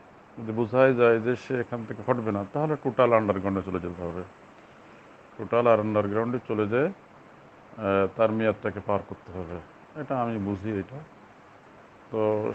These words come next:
সেক্ষেত্রে, আহ, কাউকে দিয়ে, মিজান হোক, নাসির হোক, বা কাউকে দিয়ে সরাসরি এডিসি জেনারেলের সঙ্গে কথা বলা, হ্যাঁ, বা আমার এখানে কিছু সোর্স আছে, দেখি, এই যে আমার একটা চাচাতো বোন আছে, এখন সে তো ইউনো, মানে ইউনো,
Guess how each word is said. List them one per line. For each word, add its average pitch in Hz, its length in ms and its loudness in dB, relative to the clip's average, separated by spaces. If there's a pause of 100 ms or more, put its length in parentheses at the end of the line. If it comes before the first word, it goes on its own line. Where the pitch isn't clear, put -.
(160)
সেক্ষেত্রে, 147 760 0 (460)
আহ, 113 440 -6
কাউকে 127 340 2
দিয়ে, 113 220 -2
মিজান 110 380 -2
হোক, 107 420 -6
নাসির 107 460 -6
হোক, 98 440 -8
বা 104 140 -6
কাউকে 131 260 2
দিয়ে 110 160 -4
সরাসরি 139 540 0
এডিসি 127 420 0
জেনারেলের 117 220 0
সঙ্গে 113 300 -8
কথা 135 220 0
বলা, 156 220 2 (1080)
হ্যাঁ, 107 360 -2
বা 117 200 0
আমার 135 220 4
এখানে 135 300 0
কিছু 120 200 -8 (120)
সোর্স 139 240 -2
আছে, 113 200 -8
দেখি, 110 280 -6
এই 117 280 -8
যে 113 80 -8
আমার 113 140 -6
একটা 113 200 -8
চাচাতো 123 280 -2
বোন 120 140 -2
আছে, 110 200 -4
এখন 110 460 -10 (260)
সে 127 100 -2
তো 123 280 -2 (300)
ইউনো, 117 300 4 (1040)
মানে 117 180 -6
ইউনো, 165 440 2